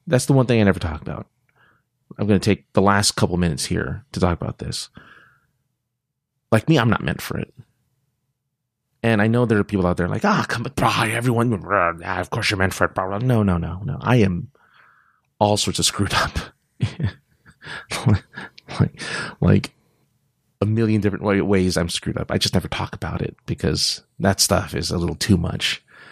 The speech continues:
Like, that kind of stuff is stuff I don't really wanna ever get into with anybody anywhere ever. But I know I'm screwed up. I'm very, very self-aware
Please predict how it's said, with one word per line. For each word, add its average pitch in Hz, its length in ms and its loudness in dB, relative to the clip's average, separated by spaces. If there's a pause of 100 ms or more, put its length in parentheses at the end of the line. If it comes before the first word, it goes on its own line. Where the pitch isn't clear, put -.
(500)
Like, - 300 -10 (560)
that 95 160 0
kind 92 200 0
of 78 60 -2
stuff 87 260 -2
is 73 100 -2
stuff - 240 2
I 85 60 -2
don't 85 340 0
really 82 420 0
wanna 85 220 2
ever 82 160 0
get 82 160 -2
into - 380 -2
with 101 120 0
anybody 85 440 2
anywhere 85 360 -2
ever. - 360 -6 (760)
But 113 120 4
I 117 80 6
know 120 220 4
I'm 107 100 2
screwed - 320 -6
up. - 120 -8
I'm 101 140 2 (240)
very, 151 340 2
very 98 220 2
self-aware - 680 -2